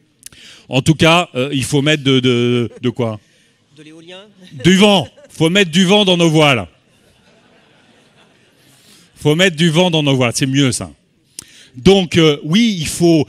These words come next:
Speaker 1: il faut repenser totalement nos institutions. Mais, encore une fois, si nous avons un idéal de civilisation,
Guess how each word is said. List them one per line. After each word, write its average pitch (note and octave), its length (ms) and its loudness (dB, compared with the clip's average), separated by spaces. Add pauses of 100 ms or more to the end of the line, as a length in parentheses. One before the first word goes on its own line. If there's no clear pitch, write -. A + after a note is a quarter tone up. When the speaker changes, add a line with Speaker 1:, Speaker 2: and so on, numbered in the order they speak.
(160)
Speaker 1:
il C3+ 120 -10
faut D3+ 200 0
repenser D#3+ 580 0
totalement C#3+ 480 -2
nos B2+ 180 -2
institutions. B2+ 680 -8 (480)
Mais, D#3+ 400 0 (1300)
encore D3+ 340 0
une D3+ 60 -2
fois, B2 340 -2 (640)
si - 360 0
nous E3+ 200 0
avons D3+ 300 -2
un C3+ 200 -4
idéal C#3+ 440 -2
de B2+ 80 -4
civilisation, A2 800 -8